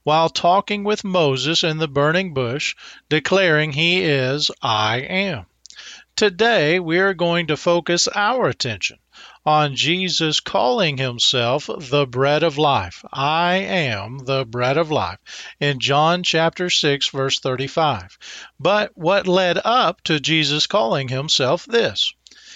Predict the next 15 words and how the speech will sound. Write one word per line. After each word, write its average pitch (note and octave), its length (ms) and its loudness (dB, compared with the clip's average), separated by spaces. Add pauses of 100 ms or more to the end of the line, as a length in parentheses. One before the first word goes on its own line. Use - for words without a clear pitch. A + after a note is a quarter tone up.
(200)
In F#3 280 0
John A3 520 0
chapter F#3+ 500 0
six, B2 640 0
verses C#3+ 380 0
one G3 260 0
through F#3+ 200 -2
fifteen, C#3+ 720 -4
we F#3+ 180 0
read G3+ 420 -2
Jesus D3+ 800 0
feeding D#3+ 540 -2
over E3 380 0
five G3 560 0
thousand C3+ 640 -4